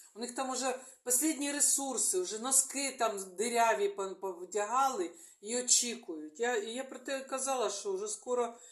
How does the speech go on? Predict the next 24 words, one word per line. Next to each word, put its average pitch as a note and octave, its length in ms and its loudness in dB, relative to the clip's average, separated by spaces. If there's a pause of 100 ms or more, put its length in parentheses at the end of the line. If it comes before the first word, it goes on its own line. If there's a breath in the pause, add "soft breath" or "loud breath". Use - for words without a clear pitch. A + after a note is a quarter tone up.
(240 loud breath)
мабуть, A#3 540 -4
тачанки A#3+ 580 2
будуть G3 380 0
там F#3 260 -2
перти, G3 460 2
со - 180 0
складов G3+ 640 2
повитягують, F#3+ 800 0 (440 loud breath)
поначищають. G#3+ 1040 0
Тільки A#3+ 220 -6
кого C4 280 0
впрягать B3+ 540 0
будуть, E3 440 -4
мабуть, F#3+ 500 -8 (600 soft breath)
е, F#3+ 260 0
знову A3+ 440 2
ж - 180 -2
етіх. - 400 -10 (300)
Кажуть, G#3+ 280 -6
даже A3 260 -2
зека A#3+ 360 2
вже F#3 180 -2
перестали, F3 680 -4
е, D#3+ 80 -8